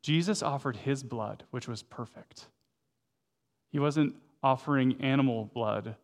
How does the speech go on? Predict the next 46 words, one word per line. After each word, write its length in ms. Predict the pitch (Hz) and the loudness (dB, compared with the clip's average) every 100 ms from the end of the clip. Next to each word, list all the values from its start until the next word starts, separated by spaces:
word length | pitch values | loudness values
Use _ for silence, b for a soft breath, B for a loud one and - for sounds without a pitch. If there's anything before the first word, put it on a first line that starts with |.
| _ _ _ _ | _ _ _ _
which 360 | 127 120 - - | -6 -6 -8 -6
could 180 | 127 117 | -4 0
never 240 | 120 120 | 0 -2
take 280 | 120 123 117 | -6 -10 -8
away 200 | 113 110 | -8 -8
sins. 500 | - - - _ _ _ _ _ _ _ _ | -12 -16 -18 _ _ _ _ _ _ _ _
Jesus' 440 | 127 160 180 160 127 | -4 -2 0 0 0
blood 280 | 123 120 | 0 0
could 120 | 120 - | -2 -6
take 240 | 127 123 | -6 -4
away 240 | 107 107 | -6 -6
sin 240 | 101 - 156 _ _ _ _ _ _ _ _ _ _ _ | -10 -18 -20 _ _ _ _ _ _ _ _ _ _ _
for 100 | 113 | -10
you 180 | 107 104 | -8 -8
and 140 | 98 - | -10 -12
for 100 | 104 | -16
me. 160 | 98 _ _ _ _ _ _ _ _ _ _ _ _ _ _ _ _ _ _ _ _ - | -16 _ _ _ _ _ _ _ _ _ _ _ _ _ _ _ _ _ _ _ _ -4
So 80 | 143 | 0
put 180 | 202 | 2
that 120 | 220 208 | 4 6
all 160 | 175 | 4
together, 420 | 131 139 143 113 | 2 4 4 2
and 140 | 113 113 | 0 0
what 160 | 143 | 0
that 140 | 180 143 | 0 0
is 120 | 113 | -2
saying 300 | - 135 131 | -2 0 2
in 120 | 123 | 0
Jesus' 460 | 123 139 135 147 131 | -2 -4 -4 -6 -4
present 320 | 135 120 120 | -6 -4 -2
work 240 | 131 127 | -4 -4
is 80 | 120 | -2
that 140 | 127 120 | 0 -2
it's 120 | - - | -4 -8
perfect 560 | - 139 117 110 - b b - | -4 -4 -4 -12 -16 b b -10
and 100 | 123 | -6
it 20 | |
lasts 280 | 117 120 - | -4 -6 -8
forever, 480 | - 104 101 101 - _ _ _ _ _ | -8 -8 -8 -12 -18 _ _ _ _ _
and 80 | 139 | -4
it's 100 | - | 0
being 220 | 151 143 | 2 2
applied 460 | - 123 120 143 127 | 2 0 2 2 0
to 100 | 117 | -2
you 160 | 123 | -2
now. 440 | 104 104 107 98 | 0 -2 -4 -6